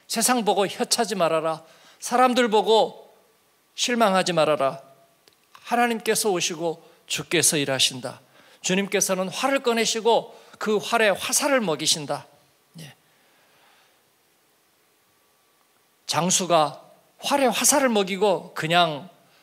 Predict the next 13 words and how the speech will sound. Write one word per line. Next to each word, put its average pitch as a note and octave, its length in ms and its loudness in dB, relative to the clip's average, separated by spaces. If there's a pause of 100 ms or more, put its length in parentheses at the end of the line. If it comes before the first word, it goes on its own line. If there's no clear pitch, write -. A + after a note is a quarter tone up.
(100)
시위를 B3+ 540 2
푸는 C4 300 -2
법은 F#3 260 -2
없습니다. B2 520 -10 (760)
화살을, F3 720 0
시위를 A#3 600 4
당겨서, E3+ 680 0 (600)
예, C#3+ 320 -4 (440)
강궁을, E3+ 640 0 (640)
적의 C#3 500 -2 (140)
가슴을 E3+ 560 2
뚫는 B3 340 2
것이지요. C3 560 -2